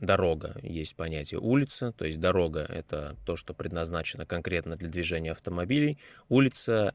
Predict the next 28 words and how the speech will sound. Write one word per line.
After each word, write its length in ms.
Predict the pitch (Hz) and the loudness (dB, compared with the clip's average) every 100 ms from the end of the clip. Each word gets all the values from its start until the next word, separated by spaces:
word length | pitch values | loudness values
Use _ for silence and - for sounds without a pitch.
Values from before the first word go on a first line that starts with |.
| - | 0
это 540 | 95 - 90 80 80 - | -2 4 4 4 2 -2
то, 100 | 98 | -2
что 160 | 92 | -2
находится 480 | 82 - 85 82 - | -4 -2 -4 -2 -4
между 300 | 85 82 90 | -2 -2 0
домами, 460 | 87 92 131 120 87 | 2 2 2 0 -2
используется 720 | - 98 90 78 78 - 82 | -2 0 0 0 -4 -6 -8
автомобилями, 760 | - - 87 98 135 123 101 | -10 -6 -2 2 2 2 -2
общественным 520 | 85 - 73 - 82 | -6 -8 -6 -8 -8
транспортом, 680 | 76 107 - - 98 95 92 - - - - - | 4 6 6 2 -2 0 0 -4 -20 -20 -18 -8
а, 160 | 85 | -6
велосипедами, 720 | 78 82 82 - 95 113 98 87 | -2 0 -2 -2 4 6 6 0
людьми, 340 | 85 87 98 | -2 0 0
пешеходами, 800 | - 82 90 - 101 95 90 85 | 0 -6 -6 2 2 4 2 -2
какие-то 500 | - 82 85 73 - | -4 -8 -6 -8 -8
пространства 600 | - 85 - 82 - 80 | -8 -6 -4 -4 -4 -6
организуются 640 | 82 82 82 82 82 - - | -6 -4 -4 -4 -6 -6 -8
для 100 | - | -6
того, 220 | 80 78 | -4 -4
чтобы 220 | - - | -8 -8
кафе 260 | - - 123 | -4 0 2
могло 320 | 110 104 95 | 2 2 2
сделать 320 | 87 87 85 | 2 0 0
свою 280 | - 87 82 | -2 -4 -4
веранду 420 | 85 85 78 80 | -2 -2 -4 -6
и 20 | |
так 200 | 80 78 | -6 -6
далее. 300 | 78 76 80 | -6 -8 -10